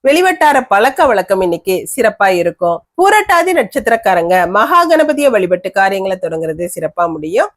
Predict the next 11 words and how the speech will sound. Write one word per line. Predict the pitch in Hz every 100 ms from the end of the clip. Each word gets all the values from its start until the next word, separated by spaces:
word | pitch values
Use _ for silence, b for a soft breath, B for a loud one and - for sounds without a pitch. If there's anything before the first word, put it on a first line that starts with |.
| -
தேவையில்லாத | 370 466 571 381 233 220
விஷயங்கள்ல | 196 - 240 220 185 185
தலையிட்டு | 185 165 165 160 156 175 185 - -
உங்களோட | 269 359 440 381 294
கௌரவத்தை | 208 196 233 220 202 202 156
நீங்களே | 196 233 349 359 285 269 269
குறைச்சிக்காம | 196 220 247 226 190 185 180 - _
ஒதுங்கி | - 254 339 508 508
இருக்கிறது | 330 190 190 190 190
நல்லதுங்க. | 180 170 170 165 175 170 - -
சிலரோட | 285 285 311 403